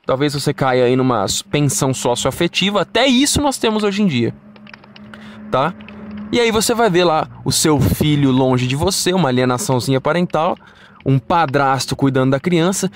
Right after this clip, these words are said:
a sua ex mandando uma indireta pra você de pai ausente na rede social,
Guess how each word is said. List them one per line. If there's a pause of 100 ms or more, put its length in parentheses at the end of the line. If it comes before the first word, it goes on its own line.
(180)
a
sua
ex
mandando
uma
indireta
pra
você
de
pai
ausente
na
rede
social,